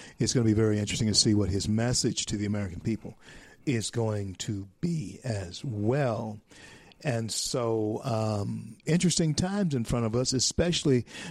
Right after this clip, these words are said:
with the n-, lack of knowledge of what, you know, to really expect from our lives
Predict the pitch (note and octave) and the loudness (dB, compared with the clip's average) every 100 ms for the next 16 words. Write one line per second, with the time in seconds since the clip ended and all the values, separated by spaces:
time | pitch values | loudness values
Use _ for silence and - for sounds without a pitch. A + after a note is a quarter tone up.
0 | - A2+ A#2 C#3 B2 - - - - A#2 | -2 8 10 10 4 -4 -8 -4 0 2
1 | A2+ B2+ D3 C#3 C3+ C#3+ B2 F3 G3 C3+ | 2 0 0 0 0 2 2 2 2 0
2 | B2+ A2+ A2 B2 A#2 A2+ G#2+ A2 C#3+ - | 0 0 0 -2 -2 -4 -4 -2 -2 -4
3 | _ - _ - - C#3 C3+ - D3+ A#2+ | _ -20 _ -20 -20 -20 -20 -10 -6 -4
4 | A2 A2+ - A#2+ G#2 A2+ C3+ B2+ A2 - | -4 -2 2 2 2 0 2 2 0 -2
5 | - D#3+ D3+ - D#3 A#2+ G#2+ G#2 A2+ D3 | 0 -2 -2 0 0 2 2 2 2 2
6 | E3 G#2 G2 G#2 A2+ A2+ | -2 -4 -6 -6 -4 -2